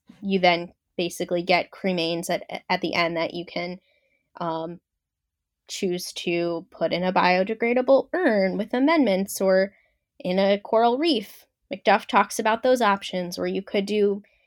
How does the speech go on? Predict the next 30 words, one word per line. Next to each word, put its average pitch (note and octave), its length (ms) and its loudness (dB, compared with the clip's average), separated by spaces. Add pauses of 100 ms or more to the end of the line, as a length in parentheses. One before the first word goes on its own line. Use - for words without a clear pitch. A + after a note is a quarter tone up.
(180)
you G3 120 -2
know, F#3+ 360 0
put G#3 140 -6
them G#3+ 160 2
in G#3+ 100 4
an G#3+ 180 2
urn G#3+ 480 0 (720)
and G#3+ 360 -4 (100)
keep G#3+ 180 -6
it A3 100 4
in A3+ 140 4
your A3 120 0
home A#3 340 2
if F#3+ 160 -2
you F#3 80 -4
would F3+ 140 -6
prefer F3+ 500 -2 (480)
to G#3 100 -8
do G3 220 0
that. F3 360 4 (460)
Uh, F3+ 380 -2
but G#3 160 4
the G#3+ 80 4
water, A3+ 760 2 (600)
I A3 80 0
wanna G#3 180 4
mention G3+ 340 2
too, G#3+ 640 0
there G#3+ 240 2
are A3+ 460 4